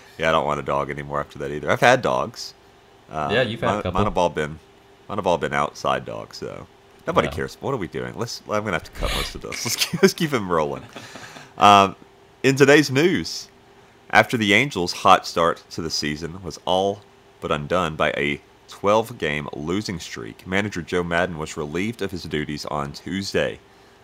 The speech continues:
Speaker 1: Uh, third base coach Phil Nevin, he took over as interim manager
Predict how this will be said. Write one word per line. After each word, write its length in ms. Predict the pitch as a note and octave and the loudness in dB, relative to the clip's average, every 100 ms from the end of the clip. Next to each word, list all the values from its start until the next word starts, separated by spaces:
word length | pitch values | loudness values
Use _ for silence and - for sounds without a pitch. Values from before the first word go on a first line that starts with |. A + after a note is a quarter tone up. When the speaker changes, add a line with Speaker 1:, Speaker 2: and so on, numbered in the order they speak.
| - _ - | -20 _ -10
Speaker 1:
Uh, 160 | C#2 C#2 | -8 -4
third 280 | E2 D#2+ | -2 -2
base 220 | D#2 D2+ - | -2 -4 -4
coach 260 | D#2 - | -6 -6
Phil 200 | - D#2 | -6 -6
Nevin, 320 | D2 D#2 D#2 | -2 -4 -4
he 120 | D#2+ E2 | -8 -6
took 300 | - G#2 - | -4 -2 0
over 240 | F2+ F#2 | 0 0
as 140 | E2+ | -4
interim 440 | - F2+ - F2 E2 | -4 -8 -4 -6 -4
manager 540 | D#2+ E2 D#2 E2 D#2+ | -4 -4 -6 -6 -6